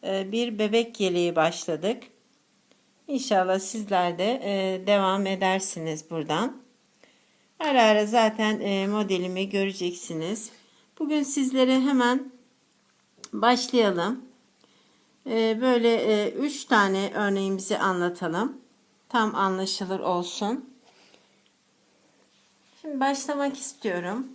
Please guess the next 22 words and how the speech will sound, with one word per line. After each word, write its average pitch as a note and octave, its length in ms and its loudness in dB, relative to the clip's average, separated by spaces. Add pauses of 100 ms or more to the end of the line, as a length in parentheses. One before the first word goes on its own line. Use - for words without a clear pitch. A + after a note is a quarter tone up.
(880)
Kolay C4 420 2
ve A#3+ 180 2
zevkli A#3 520 0
dedik. F#3+ 420 -2 (440)
Bakın D4+ 220 4
şimdi D4 280 2
ilmeklerimi C#4 760 2
böyle, C4+ 440 6
e, A3+ 380 4
şişime A#3 460 -2
attım. B3+ 480 2
Hiç C#4 240 -2
örmedim. G3 540 4 (600)
Tabi C4 200 2
sizler C4+ 440 6
yapacağınız B3+ 720 4
modele A3+ 520 4
göre G#3 520 0
lastik G#3+ 420 2
yapıp F#3+ 320 -2
sonra A3 440 2
da, A#3 240 2